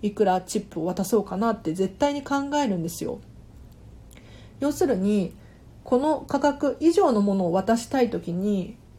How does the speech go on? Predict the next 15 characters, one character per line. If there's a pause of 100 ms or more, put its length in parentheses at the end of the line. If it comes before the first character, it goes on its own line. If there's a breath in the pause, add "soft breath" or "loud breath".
(120)
日
本
だ
と (220 loud breath)
そ
の
文
化
が
な
い
ん
で
す
ね。